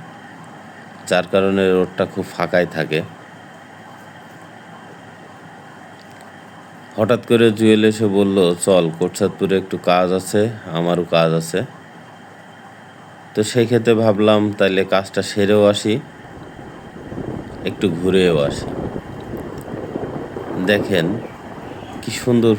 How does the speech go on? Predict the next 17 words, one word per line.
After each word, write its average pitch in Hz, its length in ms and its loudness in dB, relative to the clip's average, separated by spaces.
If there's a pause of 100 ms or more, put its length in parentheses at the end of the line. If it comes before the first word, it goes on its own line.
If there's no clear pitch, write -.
পরিবেশ, 90 720 0 (1160)
আকাশটা 101 440 -2
খুব 95 180 -4 (140)
চকচক 95 340 0 (140)
করছে, 98 400 -2 (1300)
রোডটাও 107 580 2
কিন্তু 95 280 0 (120)
খুব 82 100 -4 (120)
চকচক 80 340 -6 (120)
করছে। - 300 -10 (2000)
রোডে 135 360 4
কোনো 139 260 4
যানজট 120 600 2
নেই, 131 180 2 (2000)
গাড়ির 101 480 2
কোনো 98 440 4 (1120)
চাপ 104 200 4